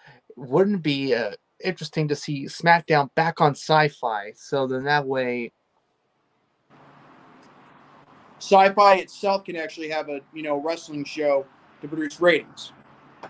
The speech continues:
Speaker 2: It's possible.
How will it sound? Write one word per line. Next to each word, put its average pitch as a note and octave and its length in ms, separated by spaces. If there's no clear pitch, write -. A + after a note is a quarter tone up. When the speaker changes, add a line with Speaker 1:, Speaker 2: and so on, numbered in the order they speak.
Speaker 2:
It's A#3 180
possible. G3 680